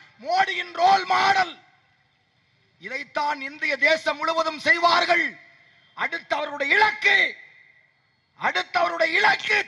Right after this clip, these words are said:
தமிழ்நாடு. தமிழ்நாட்டு மக்களே, நீங்கள் மோடியை ஆதரிக்கவில்லை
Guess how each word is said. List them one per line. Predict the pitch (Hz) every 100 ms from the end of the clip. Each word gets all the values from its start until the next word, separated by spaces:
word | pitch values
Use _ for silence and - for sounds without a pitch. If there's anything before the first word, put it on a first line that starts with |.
| -
தமிழ்நாடு. | 285 330 311 - - - _ _ _ _ _ _ _ - _ -
தமிழ்நாட்டு | 226 277 285 285 294
மக்களே, | 294 - 339 392 427 381 - - - _ _ -
நீங்கள் | 247 294 302 277 294 294
மோடியை | 294 339 330 330 311 294
ஆதரிக்கவில்லை | 359 370 359 - 330 320